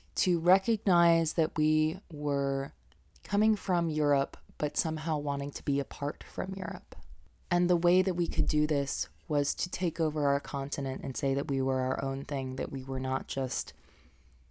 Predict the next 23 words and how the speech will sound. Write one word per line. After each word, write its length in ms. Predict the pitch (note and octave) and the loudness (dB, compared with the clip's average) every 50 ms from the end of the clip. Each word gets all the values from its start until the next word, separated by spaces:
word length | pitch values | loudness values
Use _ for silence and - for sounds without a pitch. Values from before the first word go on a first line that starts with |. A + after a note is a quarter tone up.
| _ - - D3+ | _ -20 -12 -8
this 380 | C#3+ C#3+ C#3 C#3+ - - - - - - | -6 -6 -4 0 0 0 0 -2 -4 -4
outgrowth 800 | C#3+ C#3 C3+ - - - - C#2+ - - - - - - - - - - _ _ - - | 0 0 0 -2 -2 -2 0 0 0 0 -4 -8 -12 -14 -14 -16 -20 -20 _ _ -6 -4
of 180 | D#3 C#3+ - - | -2 -2 -2 -2
Europe, 380 | C#3 C3 B2+ B2+ - - - | 0 2 2 2 0 -2 0
that 100 | - D#3 | 0 2
we 140 | C#3+ D#3 D3+ | 2 2 0
were 160 | D3 D3+ D3+ | 0 0 -2
not 460 | D3 D3 D3 C#3+ C#3+ C#3 - - - - - _ _ _ _ - - _ _ _ _ _ _ _ _ _ _ - _ _ _ _ _ _ - | -2 -2 -4 -4 -4 -6 -8 -10 -16 -16 -18 _ _ _ _ -20 -20 _ _ _ _ _ _ _ _ _ _ -20 _ _ _ _ _ _ -12
too 680 | - - - - - F#3 F3+ F3 E3+ E3 E3 E3 D#3+ D#3 _ _ | -10 -8 -6 -2 0 2 2 2 2 2 0 -2 -4 -6 _ _
similar 600 | - - - - D3+ C#3+ C3+ C3 C3 B2+ - - | -8 -4 -4 -4 -4 -4 -4 -4 -4 -4 -6 -8
to 140 | - - - | -8 -8 -6
Europe, 320 | - - - - - - - | -6 -4 -2 -4 -4 -4 -6
that 140 | - - | -6 -6
we 80 | - E3 | -6 -6
could 200 | - - - - | -6 -6 -8 -6
somehow 600 | - E3 E3 D3 D3+ E3+ E3+ E3 D3+ E3 E3 D#3+ - _ _ _ _ - _ _ - | -6 -8 -8 -8 -8 -8 -8 -6 -6 -8 -10 -12 -14 _ _ _ _ -20 _ _ -6
divide 440 | D#3 D3 C#3 C#3+ C#3 C3+ C3+ C3+ C#3 | -4 -4 -2 -2 -2 0 0 0 2
ourselves, 520 | C3+ B2+ - A#2+ - - - - - - | 2 0 0 0 -2 -2 -2 -4 -2 0
use 400 | D3 C#3+ C#3+ C#3+ - - - - - - - - - - - - - - - - | 0 2 4 4 4 4 4 2 -2 -14 -20 -20 -20 -20 -20 -20 -20 -20 -12 0
not 220 | - F3 E3+ F3 F3+ | 6 8 8 10 10
only 220 | F3+ F3 F3 E3 | 8 6 4 2
the 180 | D3+ D#3 D3 - | 2 0 -2 0
ocean 600 | - D3 D3 - - - D3 C#3 C#3 C#3 C#3 C3+ | 0 0 0 0 0 -2 -4 -4 -6 -8 -10 -12